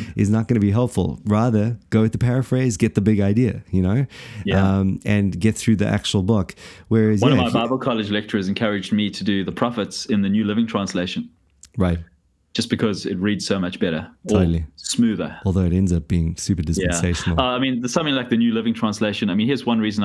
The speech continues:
Speaker 2: why I don't like it. It's the
Speaker 1: Yeah.
Speaker 2: Beatitudes. "Blessed are the gentle, for they shall inherit
Speaker 1: <laughs> Yeah.
Speaker 2: uh, the earth."
Speaker 1: Yeah.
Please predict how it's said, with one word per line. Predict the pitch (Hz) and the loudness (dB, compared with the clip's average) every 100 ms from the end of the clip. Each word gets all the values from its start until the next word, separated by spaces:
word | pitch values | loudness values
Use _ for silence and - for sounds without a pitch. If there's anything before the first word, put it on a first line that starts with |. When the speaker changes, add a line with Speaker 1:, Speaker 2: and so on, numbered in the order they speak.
| 95 | 0
Speaker 2:
why | 98 | -2
I | 92 | -2
don't | 90 87 | -2 -2
like | 90 95 | -4 -4
it. | - | -8
It's | - | -6
the | 95 | 0
Speaker 1:
Yeah. | 82 90 | 2 2
Speaker 2:
Beatitudes. | 90 - 69 - - _ - - - _ | -4 -6 -10 -10 -20 _ -20 -20 -20 _
"Blessed | 113 120 - | -2 -2 -2
are | 104 | -2
the | 95 | -2
gentle, | 101 95 85 - 80 - _ - | -4 -2 -6 -8 -14 -18 _ -4
for | 98 | -2
they | 101 | 0
shall | 101 101 92 | 2 0 0
inherit | 95 98 92 - - _ _ | -2 -2 -4 -8 -20 _ _
Speaker 1:
<laughs> | - - - - | -20 -20 -8 -4
Yeah. | 87 95 92 | 0 0 0
Speaker 2:
uh, | |
the | 95 92 | -2 -2
earth." | 82 - - _ _ - 113 98 - - | -4 -10 -20 _ _ -18 -14 -14 -12 -4
Speaker 1:
Yeah. | 95 92 92 | -2 0 -2